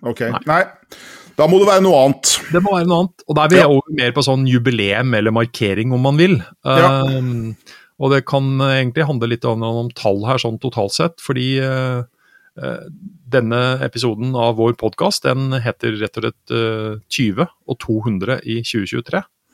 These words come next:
Speaker 1: Mhm.
Speaker 2: Eh, så vi er tyve år som organisasjon. Men dette her er faktisk da episode to hundre av N S Ms podcast.
Speaker 1: Det er nesten sjukt å tenke på.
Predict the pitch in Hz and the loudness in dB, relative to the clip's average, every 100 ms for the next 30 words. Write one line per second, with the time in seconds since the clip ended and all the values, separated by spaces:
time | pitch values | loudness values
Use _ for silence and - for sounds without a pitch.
0 | - 143 117 160 - 135 135 131 127 - | -4 0 0 -2 -4 -2 -2 -2 -4 -2
1 | 131 131 - 113 107 117 113 120 113 110 | 0 -2 0 -2 0 -2 -2 -4 -4 -4
2 | 113 135 127 180 247 - _ _ _ _ | -4 -4 0 0 0 -4 _ _ _ _
3 | _ - 131 165 165 - 123 156 - - | _ -4 0 2 0 -6 -6 -4 -2 -2
4 | 123 135 214 - 110 104 127 - - 120 | 0 2 0 0 0 2 2 -2 -6 -8
5 | - 147 143 - 117 - - 143 131 107 | -4 -2 -2 0 -2 -4 -4 -2 -2 -4
6 | 123 - - 120 131 123 95 113 - 107 | -4 -6 -4 0 0 0 -2 -2 0 0
7 | 117 123 139 - 147 - - 196 - 311 | 0 -2 -2 -2 -2 -4 -4 -4 -2 -2
8 | - - - _ _ _ _ _ _ _ | -2 -4 -12 _ _ _ _ _ _ _
9 | _ _ _ _ - 80 117 117 - - | _ _ _ _ -8 -6 -4 -6 -8 -8
10 | 101 98 85 78 - 110 90 - - | -8 -8 -10 -12 -10 -6 -8 -10 -16